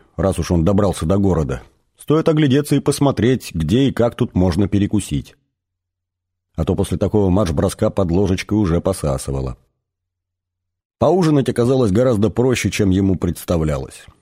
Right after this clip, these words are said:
Когда Иван занял позицию на одной из вознесенных над морем террас,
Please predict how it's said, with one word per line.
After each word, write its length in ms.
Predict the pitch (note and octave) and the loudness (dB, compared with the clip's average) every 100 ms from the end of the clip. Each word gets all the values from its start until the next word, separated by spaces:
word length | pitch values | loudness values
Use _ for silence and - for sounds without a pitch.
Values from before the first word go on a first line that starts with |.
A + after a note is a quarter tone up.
| _ _ _ _ _ | _ _ _ _ _
Когда 260 | - B2 D3+ | 0 2 4
Иван 280 | D3+ D#3 G#2+ | 4 2 2
занял 260 | C3+ A#2+ | 2 0
позицию 480 | F#2 A#2+ B2+ A#2 G2+ | 0 0 2 0 0
на 160 | G2+ A2 | 2 2
одной 280 | A2 A#2+ | 2 2
из 80 | G2 | 2
вознесенных 640 | F2 F2+ G#2+ - A2+ G2 - | 2 2 0 0 0 0 0
над 140 | F#2 | 0
морем 280 | G2+ G2+ F#2+ | 2 2 2
террас, 400 | - C3 D3+ - | 0 0 0 -4